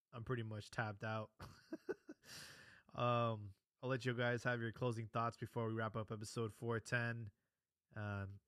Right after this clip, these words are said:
as a reminder, we got some Liga M X action on Thanksgiving, so we'll be back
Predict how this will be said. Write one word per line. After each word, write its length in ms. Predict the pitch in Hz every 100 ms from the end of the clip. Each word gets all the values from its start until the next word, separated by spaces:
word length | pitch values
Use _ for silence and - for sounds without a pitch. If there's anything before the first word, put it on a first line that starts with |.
| _ 123
as 160 | 113
a 60 | 120
reminder, 320 | 113 120 117
we 80 | 117
got 260 | 117 110 -
some 200 | 117 110
Liga 180 | 117
M 120 | 113 117
X 260 | 110 110
action 320 | 113 113 - 117
on 400 | 113 117 113 107 _
Thanksgiving, 800 | 123 110 - 147 143 139 131 120 - _ _ _ _ _ _ _ _
so 440 | - 117 107 104 98 _ _
we'll 200 | 117 110
be 460 | 104 113 113 113 - _ _ _ _ -
back 340 | 127 117 -